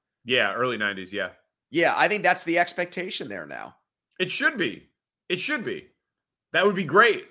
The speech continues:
Speaker 1: Um, it'd be hard for me to say a Detroit Lions team that wins a division and wins double-digit games had a bad season, but I hear, listen, man, I picked them to go to the Super Bowl. I think they're gonna be really good,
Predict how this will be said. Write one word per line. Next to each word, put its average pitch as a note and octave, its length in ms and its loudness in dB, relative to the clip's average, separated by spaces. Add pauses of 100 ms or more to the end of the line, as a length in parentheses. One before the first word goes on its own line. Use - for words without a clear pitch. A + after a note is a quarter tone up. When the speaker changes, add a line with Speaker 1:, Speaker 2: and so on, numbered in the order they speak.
(320)
Speaker 1:
Um, C3+ 580 0 (400)
it'd E3+ 200 0
be F3 100 -2
hard F#3 420 6
for F#3 160 -4
me F3+ 200 -2
to E3+ 60 0
say D3+ 300 2
a C#3+ 60 4
Detroit C#3 440 -2
Lions C3 460 0
team C#3+ 320 -8
that B2 140 -12
wins B2 380 -6
a B2+ 40 -4
division A#2 720 -2 (320)
and A#2+ 160 -2
wins B2 220 -4
double-digit A2+ 560 0
games B2 640 -4 (400)
had C#3 180 4
a G2 180 -4 (140)
bad A2+ 380 2
season, D#3 640 -6 (560)
but B2+ 420 4 (440)
I C#3+ 120 10
hear, F3 140 8
listen, E3 260 6
man, D3 200 2 (100)
I C3 80 4
picked G3 180 4
them G3 100 -2
to F#3 60 0
go G3+ 80 8
to F#3+ 60 4
the C#3+ 80 -4
Super F3 220 -2
Bowl. F2+ 340 -12 (440)
I E3 140 10
think G3 120 4
they're F3+ 100 4
gonna D#3+ 120 0
be D#3 100 -2
really C#3 480 -2
good, C3 260 0